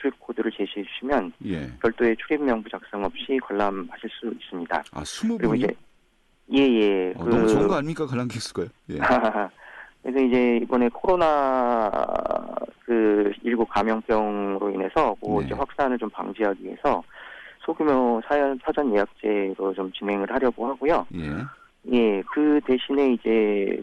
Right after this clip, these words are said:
Speaker 1: 그 공연을 좀 이렇게 온라인을 통해서 실시간 방송으로도
Speaker 2: 음.
Speaker 1: 함께 좀 진행을 하려고 합니다.
Speaker 2: 네.
Speaker 1: 예, 그래서 뭐, 어, 페이스북이나 인스타그램을 통해서 실시간 방송을 좀 함께 진행을 할 예정이고요.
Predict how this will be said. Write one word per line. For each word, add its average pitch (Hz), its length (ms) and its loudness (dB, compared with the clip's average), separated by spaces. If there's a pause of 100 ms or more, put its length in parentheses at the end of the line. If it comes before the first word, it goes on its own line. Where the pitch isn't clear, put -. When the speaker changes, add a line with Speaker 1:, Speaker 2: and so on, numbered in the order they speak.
Speaker 1:
그 - 240 -14
공연을 123 500 4
좀 110 200 0
이렇게 101 460 -2 (460)
온라인을 131 440 4
통해서 123 580 0
실시간 107 720 -2
방송으로도 101 580 -6
Speaker 2:
음. - 40 -2
Speaker 1:
함께 110 540 0
좀 95 180 -8
진행을 98 440 -6
하려고 113 260 -2
합니다. 113 480 0
Speaker 2:
네. 69 680 -6 (160)
Speaker 1:
예, 101 280 0 (400)
그래서 110 200 -2
뭐, 101 220 -2 (180)
어, 98 340 0
페이스북이나 107 760 -2
인스타그램을 104 1080 -2
통해서 120 480 0 (600)
실시간 127 360 0
방송을 98 580 -4
좀 95 180 -6
함께 107 320 -4
진행을 101 400 -2
할 127 180 0
예정이고요. 95 600 -2